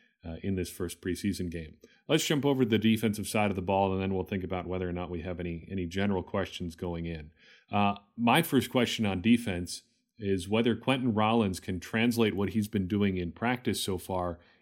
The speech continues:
into games. Now, he's been running with the number one defense, which was a bit of a surprise,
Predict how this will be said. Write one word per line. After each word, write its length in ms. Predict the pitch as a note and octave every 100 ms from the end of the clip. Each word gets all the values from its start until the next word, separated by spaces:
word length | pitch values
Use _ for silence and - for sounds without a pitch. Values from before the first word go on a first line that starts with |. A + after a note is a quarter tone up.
| _
into 300 | B2 C3 A2+
games. 580 | F#2 G#2 G#2 E2 - - _ _ _ _ _ -
Now, 320 | A2+ G#2+ G#2 E2
he's 480 | D#2+ C#2+ - A2 A#2
been 240 | B2 G#2 - -
running 420 | G#2 A2+ C3+ C#3
with 140 | B2
the 60 | A#2
number 300 | A2 A#2+ B2
one 220 | G#2+ G2
defense, 460 | A2+ C3 A2+ G2+ -
which 160 | G2
was 260 | G2 F#2+ -
a 80 | E2+
bit 180 | A2 B2
of 80 |
a 60 | C3
surprise, 720 | A#2+ A#2 A#2 F2+ F2 A#2+